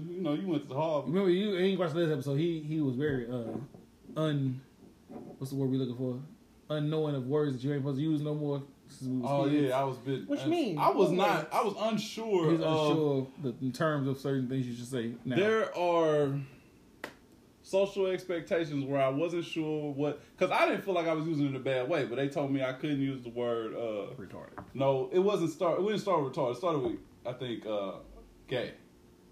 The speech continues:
Speaker 1: And I didn't use it in, like, a demeaning way.
Speaker 3: Like you said, "Man, that shit gay."
Speaker 1: No, I said, uh, I said, what did I say? I can't remember exactly
Speaker 2: Go
Speaker 1: what I
Speaker 2: back
Speaker 1: said.
Speaker 2: and look, and you'll see
Speaker 1: I
Speaker 2: what he
Speaker 1: said so-,
Speaker 2: said.
Speaker 1: I said something to the nature of, uh,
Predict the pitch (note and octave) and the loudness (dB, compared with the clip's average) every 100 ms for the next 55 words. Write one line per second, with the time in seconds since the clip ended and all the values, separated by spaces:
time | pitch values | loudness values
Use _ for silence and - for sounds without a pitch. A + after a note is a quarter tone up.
0 | - - - - - - - - C#3 D3 | -20 -20 -20 -20 -20 -20 -18 -4 0 2
1 | F#3 G3 G3+ F3 F3 E3 D#3 D3 C3+ C#3 | 2 0 -2 -4 0 0 2 0 -2 0
2 | D#3+ F#3+ F#3+ C3+ G#2 E2 - - E3+ D#3 | 0 0 2 0 0 -6 -10 -6 -4 -4
3 | E3+ - D#3+ D3 C#3+ C#3+ D3 C#3 D3 D3 | -8 -6 -4 -4 -4 -6 -6 -8 -8 -6
4 | C#3+ D3+ - E3+ F3 E3 F#3 - D#3+ D#3+ | -6 -6 -4 4 6 6 4 -4 -6 -2
5 | E3 - E3+ D#3+ D3+ D3 D3 C3+ A#2 A2 | -2 0 0 2 2 4 4 2 0 -2
6 | A#2 - - - - - - - - G#3+ | -8 -16 -20 -20 -12 -8 -8 -8 -12 -12
7 | A#3+ - C#4 F#4+ D#4 F3+ D3 D3 C#3+ A#3+ | -14 -10 -4 0 4 2 2 0 0 -2
8 | G#3+ G3 F3+ D3 B2 C#3+ D3 C3 F3+ F3+ | -2 0 0 0 0 0 0 2 4 6
9 | F3+ F3+ D#3 D#3+ E3 A#2+ C#3 C#3 C3+ E3+ | 6 4 4 2 2 0 -2 -2 2 2
10 | C#3+ B3 D3+ D3+ D#3 G3 A#3+ B3+ A3 A3+ | 4 4 4 2 2 2 2 2 2 0
11 | A3 G#3+ - F#3 F#3 F3 E3 D#3+ C3 D3 | -2 -2 0 0 2 0 0 -2 0 2
12 | C#3+ C3+ D3 C#3+ C3 A2+ | 2 0 0 2 2 0